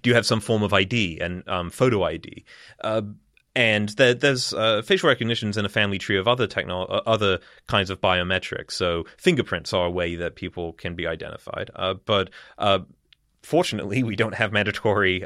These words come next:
uh, fingerprinting. Uh, so unless you volunteered that as part of a background check or you've been, uh, a-, arrested, you're probably not in, uh, a, a system like that. So facial recognition really is the, um,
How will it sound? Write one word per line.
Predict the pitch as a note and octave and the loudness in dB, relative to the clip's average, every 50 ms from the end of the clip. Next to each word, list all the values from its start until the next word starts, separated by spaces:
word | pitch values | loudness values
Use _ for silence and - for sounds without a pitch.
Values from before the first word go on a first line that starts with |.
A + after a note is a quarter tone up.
| - | -2
uh, | G#2 G2 F#2 F2+ F2+ F#2+ F#2+ - - - - | 0 2 2 4 4 2 0 0 -8 -14 0
fingerprinting. | - C3+ C3 B2 A2+ - - F#2+ F2+ - - E2+ F2+ A2 B2 - - - - _ _ | 2 2 4 4 2 0 0 -2 -2 -2 -4 -6 -6 -8 -10 -14 -20 -20 -20 _ _
Uh, | - G#2 G#2 G#2 | 0 2 2 2
so | - - B2 A2+ | 4 4 4 4
unless | A2+ A#2+ B2 B2+ B2+ - - | 4 4 2 2 0 2 -2
you | A#2 G#2 | -2 2
volunteered | A2+ A2+ G#2+ G#2+ G#2 - - A2 G2+ | 4 4 4 4 0 2 0 0 4
that | G2+ G2 F#2 | 4 2 2
as | F#2 - | 0 -2
part | - G2+ F#2+ | 0 0 0
of | F#2 F#2+ | 0 -2
a | F#2+ | -2
background | F2 G2+ F#2+ F#2+ - G2+ F#2+ F#2 F2+ | 0 2 2 2 2 2 0 0 0
check | - - G2+ F#2 F2+ - | 0 0 2 2 2 0
or | - F#2+ | -2 -4
you've | F2+ F2+ F2+ - | -4 -4 -6 -4
been, | - F#2+ F#2 F2+ F2+ F2+ F2+ - - | -2 -2 -2 -2 -4 -8 -10 -8 -6
uh, | F#2+ F#2 F2+ F2+ - - F#2+ F2+ - | -4 -2 -2 -2 -2 -2 -6 -8 -6
a-, | - G#2 | -6 -6
arrested, | G2+ G2 G#2 G#2 - - - G2 F2+ F2 E2+ E2+ - - - - | -2 0 0 0 0 -2 -4 -4 -4 -4 -6 -6 -8 -8 -8 -10
you're | - - G2 | -10 -10 -10
probably | F#2+ - G#2+ F#2+ F2+ F2+ F2 F2 F2 | -4 -2 -2 -2 -2 -4 -8 -8 -8
not | E2+ F2 F2 F2 E2+ - - | -6 -6 -6 -6 -6 -6 -8
in, | F#2 E2+ E2 E2 E2 E2 - | -8 -8 -8 -10 -12 -12 -10
uh, | - F2 E2+ E2 - - - A1+ - - _ | -8 -6 -6 -6 -8 -10 -10 -10 -12 -12 _
a, | - F#2+ | -14 -12
a | - | -8
system | - - G#2 - - F#2+ F2 | -8 -6 -6 -6 -6 -6 -8
like | - - - - | -8 -10 -12 -10
that. | - - - - - - - - - | -8 -8 -8 -10 -10 -16 -20 -20 -14
So | _ - C#3 | _ -6 -2
facial | C3+ G3 F#3+ - G#3+ | -2 -2 -2 2 0
recognition | F#3 - D3+ B2+ B2+ A#2+ - A2+ | 0 2 2 0 0 0 0 2
really | A2+ A#2 A#2 A2 A2 A2 | 2 2 2 4 2 2
is | A2 G#2 - - | 2 0 -2 -2
the, | A2 G#2+ G2+ F#2+ - - - - _ _ _ | -2 0 0 -2 -4 -8 -20 -20 _ _ _
um, | - G2+ G2 F#2+ F#2+ F2 - | -2 0 0 0 -2 -6 -10